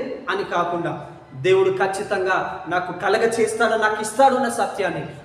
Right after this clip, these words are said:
మనము గ్రహించగలుగుతాం. చూడండి, వాక్యము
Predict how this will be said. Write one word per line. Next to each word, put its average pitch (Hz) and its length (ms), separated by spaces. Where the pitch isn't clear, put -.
మనము 170 260
గ్రహించగలుగుతాం. 170 880
చూడండి, 226 360
వాక్యము 214 920